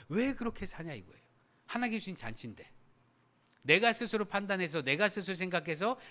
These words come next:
나 스스로도 가둬놓는 그런 어리석은 삶이 되지 않기를 기도합니다.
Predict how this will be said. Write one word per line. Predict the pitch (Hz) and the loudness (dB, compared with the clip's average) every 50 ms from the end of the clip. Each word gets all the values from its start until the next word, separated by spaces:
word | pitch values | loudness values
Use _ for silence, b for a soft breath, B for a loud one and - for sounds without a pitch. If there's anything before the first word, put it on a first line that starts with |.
| B B - | B B 0
나 | 127 131 151 190 220 | 2 4 6 6 6
스스로도 | - - 262 240 - 254 240 202 220 208 | 4 2 -4 -6 -6 -6 -4 -4 -4 -4
가둬놓는 | - - 175 170 185 180 160 151 156 180 190 156 | -2 0 0 0 0 0 -2 0 0 0 0 -2
그런 | - - 160 160 151 | -2 -2 0 2 2
어리석은 | 135 143 165 165 - 170 165 160 | 2 2 0 0 -2 -4 -4 -4
삶이 | 147 - 147 139 139 143 160 214 220 B B B B B - | -4 -4 -4 -2 0 0 0 0 0 B B B B B -6
되지 | - 147 147 139 151 139 | -4 -4 -2 -2 -2 -2
않기를 | 120 127 135 - - 143 147 160 143 | -4 -4 -6 -6 -6 -4 -4 -4 -6
기도합니다. | - - 143 131 147 131 131 147 151 139 110 104 92 85 76 - | -6 -6 -4 -2 -2 -4 -4 -4 -6 -6 -6 -6 -6 -6 -8 -12